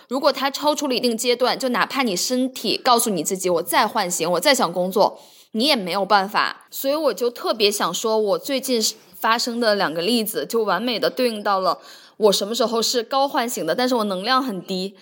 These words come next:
其实昨天就是，因为我一般星期一的时候会先和我的小团队开个会，然后我现在其实是有两个账号要去，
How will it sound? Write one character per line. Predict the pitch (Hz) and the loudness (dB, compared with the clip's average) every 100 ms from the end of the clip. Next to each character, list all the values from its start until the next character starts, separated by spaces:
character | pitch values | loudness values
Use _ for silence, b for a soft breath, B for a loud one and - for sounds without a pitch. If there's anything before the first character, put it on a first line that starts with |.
| B | B
其 | - 247 | 0 2
实 | 294 | 0
昨 | 285 185 175 | 2 2 2
天 | 254 | 0
就 | 254 208 | -2 0
是， | 190 180 131 | 0 0 -2
因 | 247 262 | 0 0
为 | 233 233 | 0 0
我 | 214 | 0
一 | 185 | 0
般 | 254 262 | 0 0
星 | 254 269 | 0 -2
期 | 254 | -2
一 | 254 | 0
的 | 247 | 0
时 | 214 180 | 0 0
候 | 202 | -2
会 | 202 220 196 - | 0 0 -2 -6
先 | - 240 233 | -4 -2 -2
和 | 220 | 0
我 | 226 - | 0 0
的 | 143 | -2
小 | 196 | -2
团 | - 165 | -4 -2
队 | 180 | 0
开 | 175 180 | 0 0
个 | 175 185 | -2 -2
会， | - 180 - b b b b | 0 -2 -2 b b b b
然 | - | -4
后 | 185 254 | 0 2
我 | 208 | 2
现 | 185 214 | 0 0
在 | 208 | 0
其 | 208 | 0
实 | 196 226 | 0 2
是 | 254 | 2
有 | 220 | 2
两 | 233 - | 2 0
个 | 143 | 0
账 | 226 190 | 0 -2
号 | 175 190 170 | 0 0 2
要 | 113 180 | 2 -2
去， | 175 - 202 180 - | -2 -4 0 0 -2